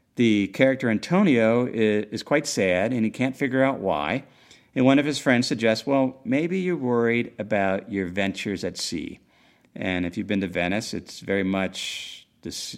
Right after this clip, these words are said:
it's a seaport with canals, and, and that in the early years, that is how many people made money. They would, they would invest in terms of their ventures out sea, and, and there was risk there. But here's what Antonio says.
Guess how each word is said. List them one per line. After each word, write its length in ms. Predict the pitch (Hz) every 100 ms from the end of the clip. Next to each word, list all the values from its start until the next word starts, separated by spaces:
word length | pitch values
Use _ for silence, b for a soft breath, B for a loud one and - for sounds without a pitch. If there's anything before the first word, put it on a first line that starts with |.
| -
it's 200 | 85 -
a 80 | 82
seaport 720 | - 104 95 92 92 107 - b b b b b -
with 200 | - -
canals, 640 | 92 90 90 110 131 104
and, 180 | 95 98
and 240 | 107 95 95
that 220 | 95 101
in 100 | 95
the 100 | 92
early 300 | 101 101 110
years, 580 | 92 98 123 135 - - _ _ _ _
that 320 | 82 80 90
is 180 | 110 98
how 360 | - 95 98 110
many 260 | 101 101
people 280 | 104 113 107
made 220 | 107 110
money. 240 | 104 127 107
They 160 | 80
would, 200 | 80 80 -
they 120 | - 87
would 140 | 87
invest 460 | 87 90 107 - - b b b -
in 80 |
terms 240 | - 104 98
of 60 |
their 100 | 107
ventures 400 | 110 98 90 101
out 180 | 101 104
sea, 320 | - 165 151
and, 180 | 80 87 -
and 180 | 92
there 100 | 92
was 200 | 101 107
risk 280 | 127 170 -
there. 200 | 85 - _ b b b b
But 120 | b 147
here's 200 | 190 196
what 100 | 175
Antonio 500 | 143 156 147 135 127
says. 500 | - 117 98 82